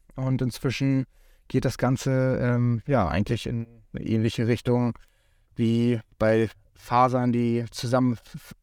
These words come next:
ge-, verklebt werden inzwischen. Also ein normaler Kite wird genäht, ähm, mit, an der Fronttube, an den Querstruts, im Tuch werden ganz normale Nähte gesetzt. Ähm, und ja, die Leinen sind aus Dynema, die Nähte sind unterschiedlich, aber, ähm, das klassische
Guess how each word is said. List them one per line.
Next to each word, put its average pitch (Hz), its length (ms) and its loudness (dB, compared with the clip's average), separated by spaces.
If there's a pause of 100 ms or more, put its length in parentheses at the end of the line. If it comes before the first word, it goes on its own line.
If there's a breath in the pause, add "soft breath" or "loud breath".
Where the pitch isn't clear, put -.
ge-, 127 300 -4
verklebt - 560 -2
werden 139 240 4
inzwischen. 135 640 -2
Also 117 180 -2
ein 113 80 2
normaler 120 320 2
Kite 120 220 -2
wird 113 160 -2
genäht, 123 420 2 (640)
ähm, 113 440 0 (340)
mit, 110 200 -6 (320)
an 110 180 0
der 104 80 2
Fronttube, 127 480 0
an 107 80 2
den 107 80 2
Querstruts, 120 580 -2
im - 140 -2
Tuch - 340 -6 (380)
werden 107 200 0
ganz 107 200 -2
normale 107 240 2
Nähte 131 280 0
gesetzt. 131 580 0
Ähm, 110 520 0 (640)
und 107 360 -2 (100)
ja, 95 160 2
die 98 80 -2
Leinen 117 220 2
sind 117 120 0
aus 104 160 -2
Dynema, 139 500 2
die 117 120 0
Nähte 117 280 0
sind 104 160 -2
unterschiedlich, 120 500 0
aber, 107 300 2 (520)
ähm, 107 180 0
das 101 160 -4
klassische 117 720 0